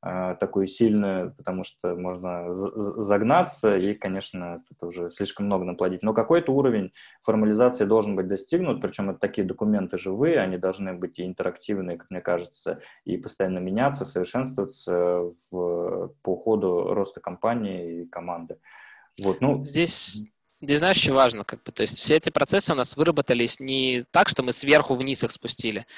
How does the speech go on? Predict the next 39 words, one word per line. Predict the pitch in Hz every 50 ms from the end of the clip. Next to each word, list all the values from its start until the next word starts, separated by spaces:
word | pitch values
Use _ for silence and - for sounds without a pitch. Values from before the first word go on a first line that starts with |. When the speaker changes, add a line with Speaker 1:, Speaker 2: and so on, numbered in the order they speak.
| - - _
Speaker 2:
То | - 123
есть | 117 - -
это | 123 - - 135 127 127 123 123 123 123 120 123 143 _ _ _ _ _
там | - 120 117 117 117
еженедельная | 117 127 123 - 135 131 135 131 147 175 196 180 147 131 117
или | 113 120
какая-то | - 120 - 127 123 - 117
ещё | 113 - - 151
там | - 123 113
ретроспектива, | - - - - - - - - - - 160 180 185 160 -
которая | - 110 - 123 127 123 -
происходит, | - 123 117 117 - - 156 175 185 185 180 - 127
и, | 123 131 - - - - - - - -
а, | 123 120 120 120 117 117 120 120 123
просто | - - 156 170 - - -
по | - 120
правильному | - 139 147 165 160 156 139 127 120 117
скрам-сценарию. | - - - 127 127 123 - - 131 123 123 120 113 107 95 95 - _ _ _ _ _
Вот | 135 139 - -
такая-то | - - - 143 131 120 - - 110
у |
нас | 107 107 -
проблема | - 113 110 107 110 110 107 104 101
есть. | 107 104 98 - -
Что | - - 131
вы | 131 135
думаете? | 127 117 113 107 101 98 98 98 - -
То | - - 98
есть | 101 - -
там, | 110 107 110
какие | - 127 117 - 156 156 147
вы | 147 143
думаете, | 139 139 135 139 131 - 131
ещё | - - 127 110
проблемы | - 120 104 107 107 107 107 104 101
есть? | 101 95 -
Это | 123 - 139
записывается, | 127 - 139 - 135 127 - - 110 - - 117
фиксируется. | - 135 - - - 127 117 113 107 - - -